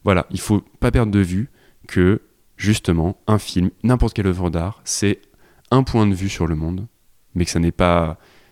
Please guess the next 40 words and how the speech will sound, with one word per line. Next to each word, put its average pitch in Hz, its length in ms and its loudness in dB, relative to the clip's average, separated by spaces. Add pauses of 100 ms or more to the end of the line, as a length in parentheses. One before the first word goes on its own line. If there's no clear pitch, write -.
(140)
ça - 180 -8
n'est 85 120 -6
pas 117 100 0
une 113 140 2
vérité, 90 600 -2
c'est, - 120 -8
enfin, 98 80 -2
c'est, - 240 -4 (180)
ou 117 220 2
c'est - 240 -8
une 110 160 4
vérité 92 360 2
parmi 104 360 -6
beaucoup 90 260 -12
d'autres, - 240 -8 (460)
et 98 80 0
qu'il - 160 -12
faut 147 240 2
pouvoir 107 260 2
la 101 120 2
questionner 98 600 -2 (100)
toujours, 95 500 0
même 101 200 2
si - 180 -4
on 92 100 2
a 87 60 2
aimé 87 200 2
le - 40 -4
film, 95 360 0
même 95 260 2
si - 180 -4
on 90 140 0
a 85 80 0
été 85 240 -6
transporté - 720 -4
par 95 140 -2
ce 90 120 -4
film. 98 300 -4 (720)
Euh, 87 160 0
voilà, 82 200 0